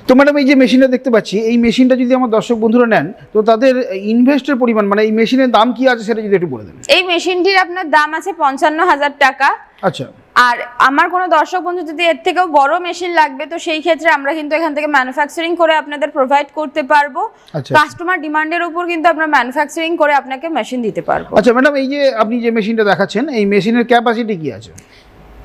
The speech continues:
Speaker 2: এই মেশিনের ক্যাপাসিটি আপনার কুড়ি থেকে পঁচিশ লিটার আপনি দুধ এতে দিয়ে সম্পূর্ণ একসাথে কিন্তু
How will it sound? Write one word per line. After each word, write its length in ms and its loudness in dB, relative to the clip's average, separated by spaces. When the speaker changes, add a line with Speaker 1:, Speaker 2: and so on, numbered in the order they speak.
Speaker 2:
এই 180 4
মেশিনের 420 0
ক্যাপাসিটি 480 -2
আপনার 280 -2
কুড়ি 240 -2
থেকে 440 0
পঁচিশ 400 0
লিটার 320 2
আপনি 600 -2
দুধ 360 -2
এতে 280 0
দিয়ে 320 -2
সম্পূর্ণ 540 -2
একসাথে 400 0
কিন্তু 200 -4